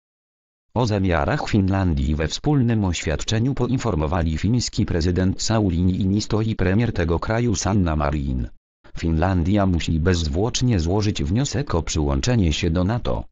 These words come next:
ogłosili. Według nieoficjalnych doniesień również Szwecja ma pójść śladem Finów.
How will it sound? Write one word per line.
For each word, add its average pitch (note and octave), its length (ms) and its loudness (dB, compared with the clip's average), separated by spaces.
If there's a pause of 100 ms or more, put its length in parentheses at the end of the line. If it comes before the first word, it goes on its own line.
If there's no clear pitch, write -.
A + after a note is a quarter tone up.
(120)
ogłosili. E2 760 -2 (960)
Według D#2+ 460 -2
nieoficjalnych F#2 880 0
doniesień F#2+ 520 0
również F#2 400 0
Szwecja - 560 -4
ma F2+ 140 0
pójść - 440 -4
śladem D2+ 360 0
Finów. A#1+ 560 -4